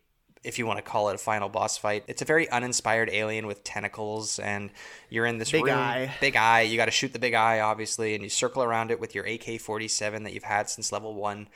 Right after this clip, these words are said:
Speaker 1: And then the game is
Speaker 2: <laughs>
Speaker 1: over, and that's Space Raiders. Like, it's, I don't know.
Speaker 2: Well, I was gonna say, I wasn't sure if you found this, but there is a, somewhat a glitch to beat the boss.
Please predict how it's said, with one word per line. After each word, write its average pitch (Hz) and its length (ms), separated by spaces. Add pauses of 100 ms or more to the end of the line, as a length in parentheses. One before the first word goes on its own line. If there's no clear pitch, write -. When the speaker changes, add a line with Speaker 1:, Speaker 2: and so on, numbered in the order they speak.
(460)
Speaker 1:
And 113 160
then 120 140
the 127 40
game 131 280
is 156 100
Speaker 2:
<laughs> 151 80
Speaker 1:
over, 123 240
and 117 280
that's 113 220
Space - 300
Raiders. 95 480
Like, 98 180
it's, - 260 (760)
I 113 180
don't 110 120
know. 101 180
Speaker 2:
Well, 185 280 (360)
I 185 80
was 220 140
gonna 190 160
say, 156 200
I 139 60
wasn't 147 240
sure 151 160
if 139 80
you 143 100
found 147 280
this, 139 120
but 139 200
there 147 140
is 190 240 (500)
a, 123 100
somewhat 180 400
a - 60
glitch 147 520
to 139 300
beat 143 280
the 135 60
boss. 135 540